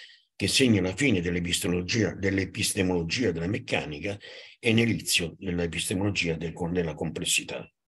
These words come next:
Allora, io, mm, vorrei, mm, eh, non, non per fare una lezione accademica, ma per, per i, per i, gli,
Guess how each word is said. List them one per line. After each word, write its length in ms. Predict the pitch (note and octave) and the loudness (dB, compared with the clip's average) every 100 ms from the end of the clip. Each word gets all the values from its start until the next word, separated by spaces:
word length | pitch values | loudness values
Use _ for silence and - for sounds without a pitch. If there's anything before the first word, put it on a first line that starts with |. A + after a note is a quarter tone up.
| _ _ _ - _ _ _ _ _ _ _ - - - _ - | _ _ _ -20 _ _ _ _ _ _ _ -20 -20 -20 _ -2
Allora, 360 | A#2 F#2+ E2 - | 2 2 0 2
io, 280 | B2+ F#2 E2 | 2 2 0
mm, 300 | F#2+ F#2+ F2+ | -4 -2 -2
vorrei, 420 | E2 G#2 A#2 F2 | 0 4 4 4
mm, 440 | D#2+ - F#2 F2+ C#2+ - - - - - | 0 -6 -6 -4 -6 -10 -20 -20 -20 -8
eh, 800 | D#2+ D#2 C#2+ C#2+ D2 C#2+ - - | -4 -4 -4 -10 -12 -14 -16 -10
non, 240 | E2+ F2+ | -6 -2
non 180 | G2+ A2 | 2 2
per 140 | G2+ F2 | 2 2
fare 200 | G2+ F#2 | 0 2
una 140 | E2+ | 0
lezione 360 | E2+ - G2 D#2 | 0 0 -2 -2
accademica, 640 | F2 F#2 A#2 F2+ D#2+ D2+ | -2 2 2 2 -2 -4
ma 120 | D#2 D#2 - - - | -6 -8 -14 -20 -10
per, 300 | - E2 D2+ - - - | -2 0 -2 -12 -20 -10
per 200 | - F2+ | -2 0
i, 240 | E2+ D#2+ D2+ - - | 0 -2 -4 -14 -10
per 180 | - F2+ | -4 -2
i, 220 | F2 D#2+ | 0 0
gli, 420 | D#2+ D#2 F#2 E2+ | -2 -2 -4 -4